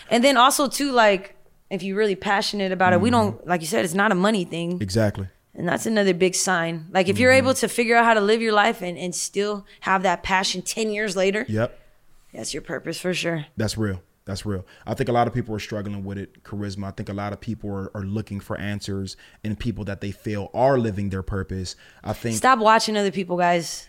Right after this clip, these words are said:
Speaker 2: Come
Speaker 1: And
Speaker 2: on now.
Speaker 1: especially within this Instagram era, uh,
Speaker 2: Yeah.
Speaker 1: ninety percent of this is
Speaker 2: Comparing
Speaker 1: fake.
Speaker 2: yourself to, to people on Instagram.
Speaker 1: It's fake. People don't
Speaker 2: Yeah.
Speaker 1: ever post their L's. They only post wins, and even those wins
Speaker 2: That's
Speaker 1: are
Speaker 2: real.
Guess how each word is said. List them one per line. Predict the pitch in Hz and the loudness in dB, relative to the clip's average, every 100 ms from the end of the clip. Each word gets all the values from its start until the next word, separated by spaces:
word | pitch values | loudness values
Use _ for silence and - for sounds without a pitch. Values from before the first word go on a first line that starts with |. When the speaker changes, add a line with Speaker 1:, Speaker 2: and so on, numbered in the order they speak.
| - | -2
Speaker 2:
Come | 214 | 4
Speaker 1:
And | 247 | 6
Speaker 2:
on | 240 | 6
now. | |
Speaker 1:
especially | 339 370 359 | 8 8 8
within | 349 311 285 277 | 6 6 6 6
this | 269 | 6
Instagram | - 254 - 233 247 240 233 | 4 0 2 2 4 4 4
era, | 240 247 - | 6 6 6
uh, | 214 | 6
Speaker 2:
Yeah. | - 110 | 6 6
Speaker 1:
ninety | 240 247 269 269 | 6 6 6 4
percent | 240 226 233 | 4 2 2
of | 226 | 0
this | 196 185 | 0 0
is | |
Speaker 2:
Comparing | 143 180 170 160 | 4 8 8 8
Speaker 1:
fake. | 143 | 6
Speaker 2:
yourself | 135 - 139 120 | 4 4 0 0
to, | 135 117 - | -2 -4 -6
to | 127 | -6
people | - 156 120 | -2 -2 -2
on | 123 | -2
Instagram. | 123 - 92 | -4 -6 -6
Speaker 1:
It's | |
fake. | 87 131 180 - | -2 0 0 -4
People | 247 294 | -4 2
don't | 247 | 4
Speaker 2:
Yeah. | 240 | 4
Speaker 1:
ever | 277 | 0
post | - - 233 - | -2 -2 0 0
their | 202 - | -2 0
L's. | 170 202 233 | 0 0 0
They | 220 | -4
only | 226 233 | -4 -4
post | 233 233 165 | -2 -2 -2
wins, | 196 233 | -2 -2
and | 220 226 | -2 -2
even | 220 | -2
those | 226 220 | -2 -2
wins | 170 226 | 0 0
Speaker 2:
That's | |
Speaker 1:
are | |
Speaker 2:
real. | 233 | 2